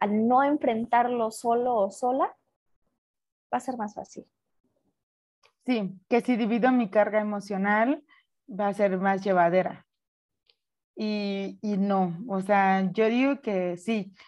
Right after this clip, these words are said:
Speaker 2: a-, o sea, hasta cierto punto sí, sí es un poquito más llevadera, pero yo creo que no es nada que no puedas hacer solo, ¿sabes? O sea, que tú puedas hacerlo, por algo sucedieron las cosas, no digo que todo sea nuestra culpa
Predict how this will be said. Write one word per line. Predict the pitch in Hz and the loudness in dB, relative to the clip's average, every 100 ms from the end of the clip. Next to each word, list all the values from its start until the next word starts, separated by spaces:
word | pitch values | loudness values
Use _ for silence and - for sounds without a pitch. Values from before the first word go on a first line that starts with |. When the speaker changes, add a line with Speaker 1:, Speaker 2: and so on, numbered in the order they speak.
| - | -4
Speaker 2:
a-, | 202 214 - | 2 4 4
o | 202 | 2
sea, | 208 | 2
hasta | 202 208 | 2 2
cierto | 277 277 | 4 4
punto | 247 269 262 | 2 0 -4
sí, | - 220 190 156 | -6 -6 -6 -8
sí | - | -4
es | 208 202 | -2 -2
un | 220 | -4
poquito | 208 185 196 | -4 -6 -4
más | 196 190 185 | 0 2 0
llevadera, | 185 170 170 165 151 - - _ _ _ - - | 0 0 0 -2 -4 -14 -20 _ _ _ -20 -6
pero | - 233 | 2 4
yo | 226 269 | 4 4
creo | 285 285 | 4 2
que | 269 | 2
no | 240 | 0
es | 240 | 0
nada | 233 226 226 | 0 0 0
que | 226 190 | -2 -6
no | 196 190 | -6 -6
puedas | 208 196 190 190 | -2 -2 -2 -8
hacer | 165 190 175 | -8 -4 -4
solo, | 165 - 202 190 165 160 _ _ _ | -6 2 4 4 0 -4 _ _ _
¿sabes? | - 185 202 302 - | 0 0 0 -6 -8
O | 190 | -2
sea, | 190 180 180 - _ _ _ _ | 2 2 0 -18 _ _ _ _
que | - | -8
tú | 196 254 220 190 | -4 0 0 2
puedas | 233 226 214 202 | 4 8 6 4
hacerlo, | 190 196 185 170 | -4 -4 -4 -4
por | 175 202 | 2 6
algo | 214 214 214 220 208 185 180 175 | 6 6 2 2 2 2 0 -6
sucedieron | 180 180 180 180 185 | -10 -2 2 4 4
las | 185 180 | 2 -2
cosas, | - 190 170 165 - | -6 -8 -6 -8 -8
no | 185 | -4
digo | 202 190 | 0 0
que | 190 | -2
todo | 170 180 180 | -4 -6 -6
sea | - 170 | -4 -4
nuestra | 165 165 170 190 | -4 -10 -12 -12
culpa | 185 185 180 160 | -8 -6 -2 -4